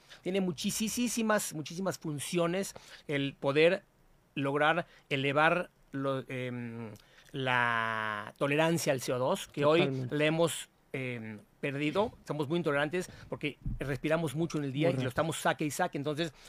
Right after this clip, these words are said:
Speaker 1: cada sensación de falta de aire, queremos ya sacarlo,
Speaker 2: Que sacar,
Speaker 1: pero es
Speaker 2: claro.
Speaker 1: C O dos. Y luego algunos <clears throat> ritos tibetanos, que son unos ejercicios de movimiento con respiración. Luego,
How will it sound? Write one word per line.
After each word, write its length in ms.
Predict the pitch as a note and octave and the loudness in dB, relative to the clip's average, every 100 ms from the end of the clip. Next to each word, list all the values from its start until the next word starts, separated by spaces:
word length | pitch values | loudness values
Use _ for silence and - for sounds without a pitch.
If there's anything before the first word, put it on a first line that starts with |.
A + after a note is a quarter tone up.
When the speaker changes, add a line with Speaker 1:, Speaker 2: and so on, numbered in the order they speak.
| - - - _ _ | -20 -20 -20 _ _
Speaker 1:
cada 200 | F3+ F#3 | 4 6
sensación 300 | D#3+ D#3 C#3 | 6 0 0
de 60 | F3 | 2
falta 240 | E3+ E3+ | 2 4
de 60 | D#3+ | 4
aire, 260 | D#3 E3 G3+ - - - - - - - - _ | 4 4 0 -4 -20 -20 -18 -18 -20 -20 -20 _
queremos 420 | - C#3 D#3 D#3 | -2 4 4 4
ya 320 | C3 D3 D3+ B2 _ | 6 6 6 2 _
sacarlo, 360 | - C#3 C#3+ C3+ | -6 -4 0 2
Speaker 2:
Que 60 | |
sacar, 380 | C3 A#2+ - A#2+ | 2 0 -2 -6
Speaker 1:
pero 120 | - | -4
es 80 | A2+ | -4
Speaker 2:
claro. 160 | D#3+ C#3 | 0 0
Speaker 1:
C 0 | |
O 80 | A#2+ | 0
dos. 180 | - - - - - _ _ _ _ _ - - - | -6 -16 -20 -20 -20 _ _ _ _ _ -20 -20 -6
Y 60 | E3+ | -2
luego 140 | F3+ | 0
algunos 380 | E3 E3 D#3+ - - | 2 4 2 2 6
<clears throat> 680 | G3+ D3+ A#2+ G#2 - - | 6 6 0 -6 -16 -14
ritos 240 | B3 - C3+ | -10 -6 -4
tibetanos, 560 | C#3+ C3 C3+ C#3 B2+ - - - | -4 0 2 2 0 -6 -20 -18
que 80 | B2 | -10
son 280 | C#3 C#3+ C#3+ | -2 0 0
unos 360 | C3 C3 B2 | -2 -4 -6
ejercicios 500 | A2+ B2+ A2+ C3 C3+ | -4 -6 -4 -6 -6
de 60 | B2 | -6
movimiento 460 | B2+ C3+ D3+ C#3+ - | -6 -4 -4 -4 -6
con 220 | D#3 D#3 | -4 -2
respiración. 760 | D3 - B2 A2 E3 E3 E3+ - _ - - _ _ _ - | -4 -6 -8 -4 -2 -2 -4 -10 _ -20 -20 _ _ _ -8
Luego, 360 | B2+ B2+ A2+ | -4 -4 -6